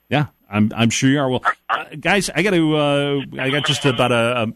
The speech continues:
a minute and a half here left to go on the, the program here, but, uh, uh, again,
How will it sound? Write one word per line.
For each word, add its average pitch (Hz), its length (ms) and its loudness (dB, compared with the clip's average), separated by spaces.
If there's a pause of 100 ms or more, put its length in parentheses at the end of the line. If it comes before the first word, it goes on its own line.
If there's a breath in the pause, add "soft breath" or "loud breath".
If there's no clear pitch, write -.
(100)
a 110 60 -4
minute 151 180 2
and 107 100 -6
a 120 40 -2
half 156 280 0
here 127 140 0
left 127 180 0
to 117 80 -2
go 131 160 2
on 123 80 2
the, 104 240 0
the 95 140 -8
program 151 440 0
here, 120 120 0
but, 113 280 -4
uh, 107 200 -2 (280 soft breath)
uh, 120 260 -2
again, 147 360 0